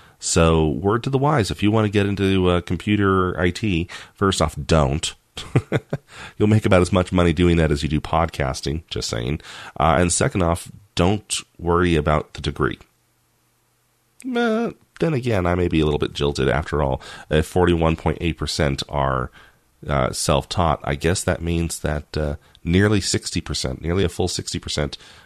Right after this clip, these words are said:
are college educated. So there's food for thought. Um, yeah. Okay. So that's a happy note to end on.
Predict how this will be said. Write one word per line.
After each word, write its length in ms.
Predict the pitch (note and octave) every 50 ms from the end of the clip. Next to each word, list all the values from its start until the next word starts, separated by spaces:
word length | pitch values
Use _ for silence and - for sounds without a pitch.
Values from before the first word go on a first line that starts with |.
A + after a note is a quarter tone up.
| - - _ -
are 240 | C#2 D2+ D#2+ D#2 D2
college 280 | - G#2 F2+ B2+ G#2
educated. 500 | - - - - - A#1+ A1+ - - - - _ _ _ _ _ _
So 260 | - - - G#1+ A1 - _ -
there's 220 | - C#2 D2 - -
food 200 | - A#1 - -
for 80 | -
thought. 300 | - A#1 G#1+ - - - - _ _ _ _ _ _ _ _ _ _ _ _ - _ _ _ _ _ -
Um, 520 | - C#3+ C#3+ C#3+ C#3 C#3 C#3 C3+ B2 A2 - _ _ _ _ _ -
yeah. 400 | C#3+ C#3+ F#3+ F#3+ D3 F#2 D2+ - - - _ - - -
Okay. 460 | - E3 E3+ - C3 G#2+ A2+ C#3 C#3+ B2
So 320 | - - - B2 A#2+ A#2+ A#2
that's 220 | B2 C#3 - -
a 60 | G#2
happy 340 | F#2 F#2+ F2+ D#2+ - - E2
note 240 | D#2 D2 D2 D#2 -
to 180 | - - - -
end 220 | D#2+ D2+ D2+ C#2+
on. 280 | C#2+ D2 E2+ G2+ A2+